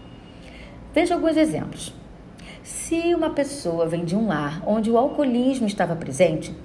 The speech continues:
é provável que tenha atração por parceiros com problemas com álcool também. E que hoje tente ajudar este parceiro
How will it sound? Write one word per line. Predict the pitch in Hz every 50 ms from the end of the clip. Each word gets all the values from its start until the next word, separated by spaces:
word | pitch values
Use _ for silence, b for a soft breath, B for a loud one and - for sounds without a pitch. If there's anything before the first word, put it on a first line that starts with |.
| B B B B B B
é | - 262
provável | 262 - 294 247 185 175 175 165 175 180 170 160
que | 151 - 208
tenha | 196 - - 254 277 311 311
atração | 311 - 208 - - 220
por | 208 - 247
parceiros | - 262 254 - - - 233 240 262 -
com | - 269
problemas | 254 - 262 208 220 226 262 285 311 302 -
com | - - 311 302 262
álcool | 226 247 294 311 302 240
também. | - 175 147 147 135 131 120 - - - - B B B B B B B B -
E | 370 381
que | 381 - - -
hoje | 156 156 180 233 277 226 170 - 135 127 131 B B B B B B B B -
tente | - 247 277 311 302 - - - - - -
ajudar | 214 240 285 320 349 330 285 277 247 190 180 170 165 170 196 226 254 226
este | 208 196 - 190
parceiro | - 147 147 - - - 147 143 160 185 262 269